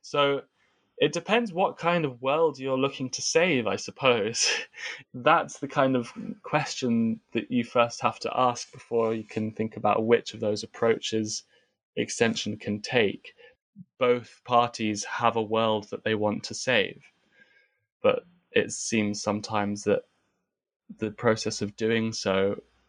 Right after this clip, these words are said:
is not necessarily mutually compatible somehow.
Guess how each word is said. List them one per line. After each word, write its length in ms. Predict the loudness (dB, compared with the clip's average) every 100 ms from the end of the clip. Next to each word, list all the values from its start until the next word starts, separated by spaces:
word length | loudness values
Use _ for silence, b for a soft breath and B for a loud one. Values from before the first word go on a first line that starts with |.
| _ _ _
is 160 | -6 -2
not 220 | -2 0
necessarily 960 | -2 -4 -6 -2 0 2 0 -2 -2 -8 _ _ _ _ _ _ 0
mutually 460 | 2 2 0 0
compatible 680 | 0 -2 0 0 0 0 -2 -4
somehow. 540 | 0 0 2 -2 -2